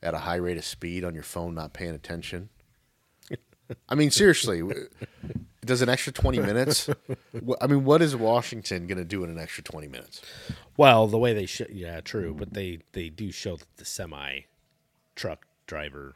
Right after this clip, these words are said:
Speaker 2: which
Speaker 1: They were both on the wrong side of the road, not paying attention.
Speaker 2: Oh,
Speaker 1: 'Cause he
Speaker 2: okay.
Speaker 1: got, like, a cigarette in the lap 'cause he was
Speaker 2: Yeah,
Speaker 1: smoking.
Speaker 2: yeah, well, yeah, and he's just a truck driver, and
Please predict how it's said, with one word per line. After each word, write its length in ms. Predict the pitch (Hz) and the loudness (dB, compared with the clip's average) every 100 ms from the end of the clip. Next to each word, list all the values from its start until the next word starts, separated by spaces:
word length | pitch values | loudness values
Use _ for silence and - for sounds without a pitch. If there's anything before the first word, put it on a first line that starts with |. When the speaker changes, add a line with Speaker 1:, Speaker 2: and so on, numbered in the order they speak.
| _ | _
Speaker 2:
which 400 | 76 - - - | -16 -12 -12 -2
Speaker 1:
They 80 | 147 | -2
were 80 | |
both 320 | 113 139 123 98 | 2 2 2 0
on 240 | 92 104 | -4 -4
the 80 | 90 | -8
wrong 240 | 95 92 | -12 -12
side 140 | - 85 | -10 -10
of 20 | |
the 60 | 87 | -10
road, 120 | 80 | -12
not 160 | 82 76 | -14 -14
paying 180 | 82 76 | -18 -18
attention. 440 | - 76 - 76 - | -16 -18 -18 -20 -16
Speaker 2:
Oh, 380 | 80 78 78 71 _ - | -12 -10 -12 -16 _ -12
Speaker 1:
'Cause 160 | 101 | -10
he 60 | 101 | -4
Speaker 2:
okay. 80 | 104 | -4
Speaker 1:
got, 40 | |
like, 160 | 90 - | -4 -8
a 40 | 85 | -12
cigarette 520 | - 95 85 90 - _ | -8 -8 -6 -8 -10 _
in 100 | 90 | -14
the 80 | 90 | -12
lap 320 | 80 85 82 - | -10 -10 -10 -12
'cause 120 | 90 | -14
he 80 | 82 | -8
was 100 | 95 | -4
Speaker 2:
Yeah, 300 | 101 85 80 | -2 -2 -6
Speaker 1:
smoking. 200 | 92 92 - | -10 -12 -12
Speaker 2:
yeah, 120 | 87 | -10
well, 360 | 92 107 90 80 - - | -6 -4 -4 -8 -14 -14
yeah, 220 | 71 64 - - | -14 -12 -14 -12
and 120 | 95 | -12
he's 140 | 80 | -12
just 240 | - 80 - | -14 -14 -18
a 40 | _ _ | _ _
truck 220 | - - - | -18 -18 -16
driver, 320 | 65 67 | -16 -14
and 100 | 65 | -18